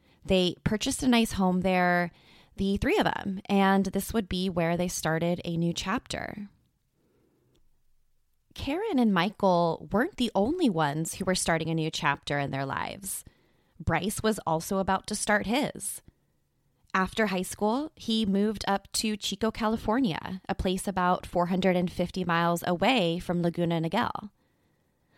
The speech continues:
He moved up to Chico to attend Sierra College,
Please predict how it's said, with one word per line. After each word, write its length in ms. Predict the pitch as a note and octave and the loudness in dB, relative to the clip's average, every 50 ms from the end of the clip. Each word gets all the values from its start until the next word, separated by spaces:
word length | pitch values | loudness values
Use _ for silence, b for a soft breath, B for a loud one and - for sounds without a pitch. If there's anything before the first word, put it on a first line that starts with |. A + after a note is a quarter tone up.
| b b b | b b b
He 160 | b - C#4 | b 8 8
moved 280 | C#4 C#4+ F#4 G#4+ G#4+ - | 8 8 6 4 2 0
up 100 | A3 - | 0 0
to 100 | - A3+ | -2 -4
Chico 420 | - - - G#3+ - - G3 F3+ F3+ | -4 -2 -2 -2 2 4 4 4 4
to 180 | - - G3 | 2 0 0
attend 640 | F3 F3 - - - E3+ D#3+ D#3+ D#3+ D#3+ D#3+ D#3 - - | 0 0 -2 -2 -2 -2 0 0 0 0 -2 -2 -4 -8
Sierra 460 | - - - G#3 F#3+ G3 G#3 A3+ A#3+ | -6 -4 0 0 2 2 2 2 0
College, 760 | - - - F3 E3+ E3 E3 D#3+ D#3 D#3 D3+ - - - | 0 0 0 2 2 2 2 0 -2 -2 -4 -6 -6 -6